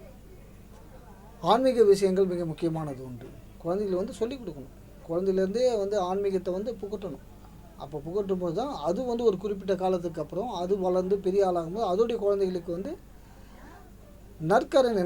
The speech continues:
நல்ல விஷயங்களை வந்து சொல்லிக் கொடுக்கும் தொடர்ந்து. ஏன்னா இங்கு வந்து வார்த்தை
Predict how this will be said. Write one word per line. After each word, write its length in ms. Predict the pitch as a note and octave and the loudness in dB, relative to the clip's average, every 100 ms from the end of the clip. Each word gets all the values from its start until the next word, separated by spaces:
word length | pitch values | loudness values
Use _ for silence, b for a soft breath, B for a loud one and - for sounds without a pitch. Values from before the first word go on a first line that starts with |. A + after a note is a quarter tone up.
| F#3 | 4
நல்ல 140 | C4 C4 | 8 8
விஷயங்களை 360 | A3+ A3+ G#3 F#3 | 6 0 2 4
வந்து 220 | E3+ F#3+ A#3+ G3+ E3+ | 4 2 0 0 0
சொல்லிக் 200 | E3 D3 C3 | -4 -6 -8
கொடுக்கும் 340 | A#2+ A#2+ A2+ - - - - - - - - - - F#3 | -12 -12 -16 -18 -20 -20 -20 -20 -20 -20 -20 -20 -4 2
தொடர்ந்து. 300 | G3 G3 C#3+ - - - - | 2 2 -4 -10 -20 -18 -6
ஏன்னா 240 | E3+ D3+ F3 A#3 F3 D#3+ | -4 -4 -6 -8 -8 -6
இங்கு 160 | F3 E3 D#3 | -4 -2 -2
வந்து 180 | F#3+ A3 E3+ D#3+ | 0 2 2 2
வார்த்தை 340 | F3 - G3 | 2 2 0